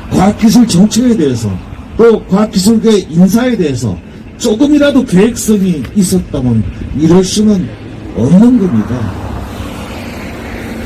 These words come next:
뭔가 정상화하기 위해서, 뭔가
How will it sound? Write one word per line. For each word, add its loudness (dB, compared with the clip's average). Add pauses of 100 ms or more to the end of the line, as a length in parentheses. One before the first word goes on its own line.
(2000)
뭔가 2
정상화하기 2
위해서, -2
뭔가 4